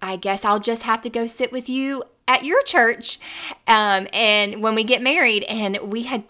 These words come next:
probably been dating maybe, like, four months. And I remember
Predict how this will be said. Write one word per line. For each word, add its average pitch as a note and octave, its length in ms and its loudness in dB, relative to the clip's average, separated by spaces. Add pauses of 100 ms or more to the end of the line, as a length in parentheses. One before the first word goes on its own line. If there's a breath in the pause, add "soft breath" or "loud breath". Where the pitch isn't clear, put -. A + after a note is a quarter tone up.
(140)
probably C#4+ 400 0
been G3+ 160 0
dating F3+ 340 -4
maybe, E3+ 300 -6
like, F#3 180 -4
four E3 240 -8
months. F3 580 -8 (440 loud breath)
And G3+ 640 0 (100)
I G#3 180 2
remember G#3 800 0